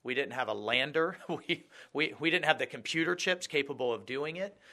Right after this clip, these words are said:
So I think we can get back to that can-do attitude rather than zero risk, zero tolerance.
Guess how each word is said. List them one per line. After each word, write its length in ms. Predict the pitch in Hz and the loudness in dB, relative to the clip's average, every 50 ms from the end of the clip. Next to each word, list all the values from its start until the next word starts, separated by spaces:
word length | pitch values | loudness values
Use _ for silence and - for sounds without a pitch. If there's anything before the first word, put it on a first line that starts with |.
| - - _ | -20 -20 _
So 380 | - - 170 156 151 147 - - | -4 2 4 4 4 4 6 8
I 140 | - 185 190 | 8 8 8
think 340 | - - 214 208 202 - | 8 0 -2 -2 -2 -2
we 80 | 175 175 | -2 -2
can 160 | 170 - 156 | -2 -2 0
get 180 | 131 135 - - | 0 0 2 2
back 220 | - 120 127 131 - | 4 4 4 2 0
to 80 | 147 | 0
that 220 | 120 117 101 - - | 0 0 0 -2 -6
can-do 480 | - 135 131 123 127 120 113 120 110 | -4 0 0 0 0 0 -2 0 2
attitude 640 | 104 101 107 113 127 - - 160 156 165 175 175 175 - | 4 4 4 2 0 -4 -6 -6 -6 -6 -6 -8 -10 -12
rather 420 | 110 107 110 107 110 110 110 110 110 | -6 -2 0 0 0 0 0 -2 -4
than 440 | 107 113 107 104 104 104 101 104 - - 113 | -4 -4 -4 -4 -6 -6 -8 -10 -12 -14 -12
zero 380 | 104 92 104 113 117 123 117 | -12 -10 -6 -2 0 0 0
risk, 340 | 110 104 113 113 107 - - | 0 -2 -4 -4 -6 -6 -10
zero 260 | 107 104 110 107 104 | -8 -6 -4 -4 -4
tolerance. 680 | 104 - 113 107 104 110 120 127 143 - - - - | -4 0 2 2 4 4 2 0 -4 -6 -8 -12 -12